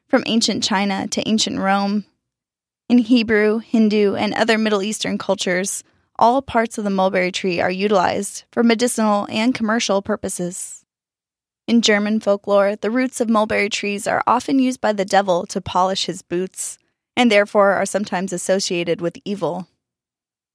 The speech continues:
In Japanese folklore, the mulberry represents support, nurturing, and self-sacrifice. In China, the tree is said to ward off evil, and because silkworms consume its leaves, the tree is associated with wealth.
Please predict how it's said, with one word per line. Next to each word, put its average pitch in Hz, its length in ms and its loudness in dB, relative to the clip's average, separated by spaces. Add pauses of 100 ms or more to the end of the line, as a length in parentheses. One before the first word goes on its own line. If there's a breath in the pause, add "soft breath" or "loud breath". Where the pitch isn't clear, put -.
(260)
In 233 100 4
Japanese 202 500 0
folklore, 196 640 -2
the 226 80 0
mulberry 233 400 2
represents 208 520 -2
support, - 680 -4 (400)
nurturing, 190 560 0
and 196 180 -6
self-sacrifice. - 1120 -4 (840)
In 226 100 6
China, 214 540 0
the 214 100 -6
tree 226 220 -2
is 233 100 -2
said 214 160 -2
to 220 100 -6
ward 196 320 2
off 190 300 2
evil, 180 420 -6 (400)
and 233 120 0
because 254 260 2
silkworms 226 500 0
consume 233 440 -2
its 202 160 -8
leaves, 214 640 -4
the 208 80 -2
tree 233 360 -2
is 190 140 -2
associated 180 640 0
with 175 180 0
wealth. 196 520 -2